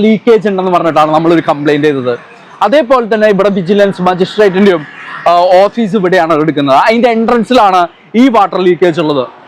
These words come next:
ഇപ്പോ ഈ മാസം എന്ന് പറയുന്നത് ഏപ്രിൽ ഇരുപത്തിരണ്ടായിരിക്കുന്നു. അതായത്, മൂന്ന് മാസമായിരിക്കുന്നു.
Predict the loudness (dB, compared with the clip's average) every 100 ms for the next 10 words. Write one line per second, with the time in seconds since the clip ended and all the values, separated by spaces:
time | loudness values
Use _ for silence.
0 | -20 -20 -8 -4 0 0 0 2 2 2
1 | 0 -2 -2 0 0 2 2 2 2 -2
2 | 0 0 0 0 0 0 -2 -2 0 0
3 | 0 -2 -2 -4 -10 -20 -20 -20 -20 -10
4 | -4 -2 0 2 0 2 2 2 0 0
5 | 0 -2 0 0 -2 -4